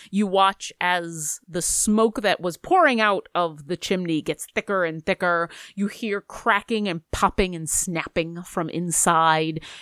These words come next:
You could swear you hear distant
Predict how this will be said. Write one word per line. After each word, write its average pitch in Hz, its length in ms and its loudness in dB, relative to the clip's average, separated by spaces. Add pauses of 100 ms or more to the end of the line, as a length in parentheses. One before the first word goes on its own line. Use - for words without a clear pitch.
(100)
You 190 120 -6
could 233 280 -6
swear 240 720 4
you 254 320 4
hear 214 680 4 (340)
distant 226 560 4